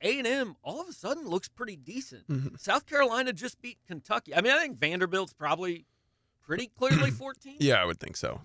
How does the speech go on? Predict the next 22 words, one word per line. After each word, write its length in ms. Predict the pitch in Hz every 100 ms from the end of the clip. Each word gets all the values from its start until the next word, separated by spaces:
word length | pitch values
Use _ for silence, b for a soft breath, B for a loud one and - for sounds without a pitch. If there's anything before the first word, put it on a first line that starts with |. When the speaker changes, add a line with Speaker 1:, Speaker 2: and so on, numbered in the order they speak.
| -
Speaker 2:
Yes, 240 | 110 73
Speaker 1:
Especially 240 | - -
Speaker 2:
with 80 | -
it, 100 | -
with 120 | 107
how, 140 | 131 104
with 80 | -
Speaker 1:
with 100 | 127
the 60 |
Speaker 2:
A 60 | 113
and 80 | 95
M 160 | 95 -
playing 160 | 85
Speaker 1:
injuries. 180 | 87 87
Speaker 2:
better. 120 | 90 -
Yeah. 160 | 90 117 -
Mm-hmm. 300 | 123 98 180
Speaker 1:
Um, 340 | 175 170 170 - -
but 140 | 208
other 280 | 214 269 285
than 200 | 190 156
that, 420 | 196 277 175 151